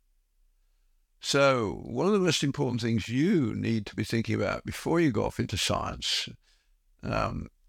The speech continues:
y-, you will be turned into somebody who practiced scientism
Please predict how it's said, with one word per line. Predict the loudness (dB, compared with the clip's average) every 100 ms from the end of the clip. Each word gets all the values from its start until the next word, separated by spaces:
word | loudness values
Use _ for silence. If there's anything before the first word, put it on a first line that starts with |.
| _
y-, | -14 -14 _ _ _ _ _ -20 -8
you | -2 2 4
will | 4
be | 4
turned | 4 2 2 2 0
into | 2 2 2 2 0 0 -2
somebody | -2 0 0 0
who | 0
practiced | 2 0 0 0 0
scientism | 0 2 0 2 0 0 -4